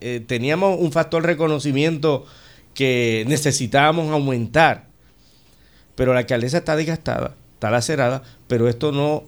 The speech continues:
no es que alguien lo ha hecho por ella. Ella misma ha perdido la credibilidad. Cuando ella dice en un momento dado que Ponce está bien, que ella lo está echando hacia adelante, que tiene, eh,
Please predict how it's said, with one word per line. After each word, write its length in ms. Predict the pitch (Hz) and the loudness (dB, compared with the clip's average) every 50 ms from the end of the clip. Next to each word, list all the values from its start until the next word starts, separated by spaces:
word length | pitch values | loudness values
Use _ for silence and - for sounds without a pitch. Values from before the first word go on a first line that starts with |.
| - - - - - - | -16 -20 -20 -20 -12 -6
no 200 | 110 113 113 120 | -2 0 2 4
es 140 | 131 135 139 | 2 2 0
que 520 | - 151 151 143 143 139 135 131 127 120 101 | 0 0 2 4 4 2 2 0 0 0 2
alguien 420 | 131 147 156 147 147 147 143 127 | 2 2 2 2 0 -2 0 0
lo 80 | 120 120 | 0 0
ha 80 | 123 | 0
hecho 200 | 123 120 139 120 | 0 -2 -4 -4
por 140 | 104 120 110 | -4 -2 -2
ella. 240 | 113 113 107 98 - - - - - - | -2 -2 -2 -4 -8 -12 -20 -14 -4 2
Ella 400 | 147 170 185 175 147 147 143 139 | 2 4 4 4 2 2 2 2
misma 600 | 147 165 165 151 - 139 120 113 107 95 87 - - - - - - | 2 0 0 -2 -4 -4 -4 -4 -4 -4 -8 -10 -16 -20 -20 -10 -2
ha 160 | 120 120 120 | -2 -2 0
perdido 440 | - 147 139 135 135 156 160 156 151 | 2 0 0 0 0 0 2 4 4
la 160 | 151 147 143 | 4 2 0
credibilidad. 1040 | 147 147 131 131 127 123 123 120 117 117 113 110 113 110 101 117 117 113 110 107 - - - - - - - | 0 -2 0 0 0 0 0 -2 0 -2 -2 -2 -2 -2 0 2 2 2 2 0 -4 -14 -20 -20 -20 -20 -10
Cuando 300 | - 120 110 107 110 113 | -6 -6 -4 -2 -2 -2
ella 200 | 117 131 147 143 | 0 2 2 2
dice 460 | 147 170 170 147 - 160 143 143 147 - - - - _ _ _ _ _ - | 2 0 -2 0 0 -2 -2 -2 -6 -14 -20 -20 -20 _ _ _ _ _ -10
en 140 | - 120 120 | -6 -4 -4
un 80 | 120 123 | -2 0
momento 400 | 139 139 143 151 147 143 147 143 | 0 2 2 0 0 0 2 4
dado 160 | 143 151 139 | 4 4 4
que 80 | 131 117 | 0 -4
Ponce 300 | - 127 123 123 127 135 | -4 -4 -4 -2 -2 -4
está 240 | 135 - 120 98 | -4 -2 -6 -4
bien, 560 | 95 104 117 139 156 170 170 170 170 165 151 - | -2 0 2 4 4 4 4 4 4 2 0 -2
que 120 | - 120 | -4 -4
ella 140 | 113 120 127 | -2 0 0
lo 80 | 131 | 0
está 140 | 120 - - | -2 -2 -4
echando 300 | 110 - 123 120 117 113 | -4 -2 -2 -2 -2 -2
hacia 160 | 110 - 117 | -4 -4 -6
adelante, 680 | 98 98 104 127 147 156 156 156 156 151 143 - 127 110 | -4 -4 -2 0 2 2 4 2 2 0 0 -4 -8 -8
que 140 | - - 101 | -8 -8 -6
tiene, 400 | 101 113 123 123 120 117 117 - - - - - - | -4 -4 -2 -2 -2 -4 -4 -8 -14 -20 -16 -6 -2
eh, 440 | 113 107 104 101 101 101 95 92 | 0 0 0 0 -2 -2 -4 -6